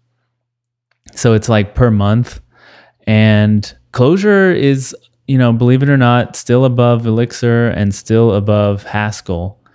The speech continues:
um, and way below Scala. And it's, you know, sort of, sort of like where I would expect it to be,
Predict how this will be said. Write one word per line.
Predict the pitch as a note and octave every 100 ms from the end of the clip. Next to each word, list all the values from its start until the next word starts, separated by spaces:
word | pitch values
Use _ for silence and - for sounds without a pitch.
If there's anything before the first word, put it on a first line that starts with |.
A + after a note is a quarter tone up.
| _ _ _ _ _ -
um, | G2+ G2+ G2 G2 G2 - -
and | A#2 A2
way | G#2+ A2
below | A#2 A2+ A#2
Scala. | - C#3 A#2 E2+ D#2 - - -
And | G#2+ G#2+
it's, | G#2+ - -
you | D3
know, | D3 A#2
sort | - D3+ D3
of, | C3 - _ _ - - -
sort | - - D#3
of | D#3
like | D3+ C#3+
where | C#3+ C#3
I | C3 B2+
would | B2+ B2 A#2 A2+
expect | A2+ - B2+ A#2+ A2
it | F#2+
to | G2+
be, | F#2+ F#2 F2+ F2+